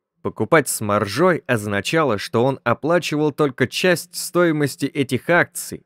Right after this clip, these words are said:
остальные деньги давала взаймы его брокерская контора.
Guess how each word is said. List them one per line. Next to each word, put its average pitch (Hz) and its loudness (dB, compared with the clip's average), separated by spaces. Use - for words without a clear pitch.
остальные 175 0
деньги 165 6
давала 139 4
взаймы 113 0
его 113 2
брокерская 113 2
контора. 107 0